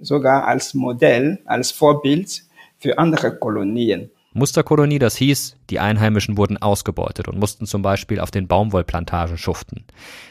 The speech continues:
Speaker 2: Das brachte den wirtschaftlichen Erfolg. In Togo gab es zwar kein deutsches Militär, dafür gingen die Kolonialbeamten umso brutaler vor.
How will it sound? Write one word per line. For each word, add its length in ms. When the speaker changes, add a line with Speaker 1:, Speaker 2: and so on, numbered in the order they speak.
Speaker 2:
Das 200
brachte 380
den 180
wirtschaftlichen 560
Erfolg. 540
In 120
Togo 300
gab 220
es 100
zwar 180
kein 220
deutsches 380
Militär, 580
dafür 300
gingen 260
die 80
Kolonialbeamten 1040
umso 340
brutaler 540
vor. 300